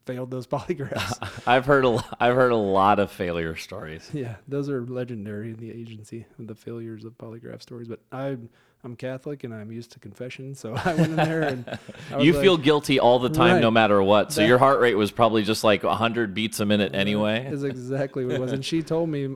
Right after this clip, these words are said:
Speaker 1: my poly-, polygrapher was a female. She's like, "Listen, you just tell me all these things before we get started." You know, I don't know if you know how they work, but you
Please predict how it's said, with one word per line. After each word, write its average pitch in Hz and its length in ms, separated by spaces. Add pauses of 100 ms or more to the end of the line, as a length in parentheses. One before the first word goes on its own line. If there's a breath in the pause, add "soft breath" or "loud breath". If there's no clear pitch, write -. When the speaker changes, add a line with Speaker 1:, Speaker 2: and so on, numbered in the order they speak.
Speaker 1:
my 139 120
poly-, 139 240 (140)
polygrapher 135 440
was 120 120
a 117 60
female. 131 280
She's 117 120
like, 113 160
"Listen, 143 400
you 131 180
just 170 140
tell 165 160
me 160 120
all 135 140
these 156 200
things 165 420
before - 280
we 143 100
get 127 120
started." 143 400
You 160 80
know, 139 180
I 131 60
don't 139 100
know 127 80
if 120 80
you 123 60
know 123 140
how 123 80
they 117 100
work, 131 240
but 107 140
you 120 120